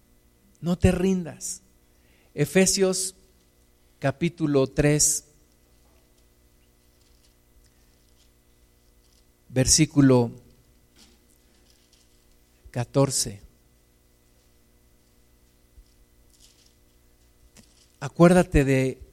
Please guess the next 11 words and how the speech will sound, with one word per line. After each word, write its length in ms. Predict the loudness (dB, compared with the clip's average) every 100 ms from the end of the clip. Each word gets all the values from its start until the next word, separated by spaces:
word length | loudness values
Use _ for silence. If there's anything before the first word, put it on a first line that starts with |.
| _ _
de 140 | -6 -4
algún 320 | -2 -2 -2
primo, 760 | 2 4 4 2 0 -2 -6 -16 _ _ _ _ _ _ _ _ _ _ _
sobrino, 960 | -10 -6 -6 -2 -2 -2 -4 -8 -12 -18 _ _ _ _ _ _ _ _ _ _
tía, 520 | -2 0 -2 -6 -14 -20 _ _ _ _ _ _ _ _ _ _ _ _ _ _ _ _ _ _ _ _ _ _ _
hermana, 840 | -6 -6 -4 -4 -2 -4 -6 -8 -10
hermano, 640 | -8 -4 -2 -2 -2 -8 -14 _ _ _ _ _ _ _ _ -20 _ 0
no 200 | 2 6
conoce 460 | 6 6 4 2
a 60 | -2
Cristo 680 | 0 2 2 0 -2 -4